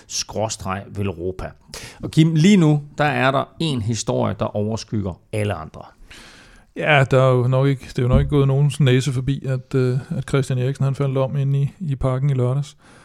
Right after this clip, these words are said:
Speaker 2: Og, øh, og jeg tror, der er, altså, det kan man jo se på den mediedækning, der er i hvert fald, at, at, øh, nogen føler måske, at man tramper lidt rundt i det samme, men jeg tror også, at det er fordi både spillerne, kunne man se i nogle interviews i dag, og så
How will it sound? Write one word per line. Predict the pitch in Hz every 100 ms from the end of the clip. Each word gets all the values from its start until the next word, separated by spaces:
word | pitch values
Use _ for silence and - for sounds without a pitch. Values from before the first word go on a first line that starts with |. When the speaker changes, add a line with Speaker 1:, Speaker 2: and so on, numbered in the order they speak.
| _ _
Speaker 2:
Og, | 151 127 120 117 117
øh, | 117 117 113 117 117
og | - 127
jeg | 113
tror, | - 131
der | 127 123 120 117 113
er, | 135 - _ _ _ _ _ _ -
altså, | 120 113 - - -
det |
kan | 123
man | 120
jo |
se | - 147
på | 127
den | 127 123
mediedækning, | 151 156 127 117 113
der | 104
er | 120
i |
hvert | 123 113
fald, | 120 113
at, | 107 -
at, | - 120 _ -
øh, | - 62
nogen | 60 123 127
føler | - - -
måske, | 139 -
at | 127 123
man | 131 131 131 _ _ - - - _ _
tramper | - 120 120
lidt | 123 123
rundt | 123
i | 143
det | 123
samme, | 123 113 143
men | 131
jeg | 117
tror | - 123
også, | 123
at | 131
det |
er | 120
fordi | 117 123
både | 120 123 123
spillerne, | - - 120 131 147 127
kunne | -
man | 117
se | 120 127
i |
nogle | 123 120
interviews | 117 120 127 127
i |
dag, | 127 123 -
og |
så | 127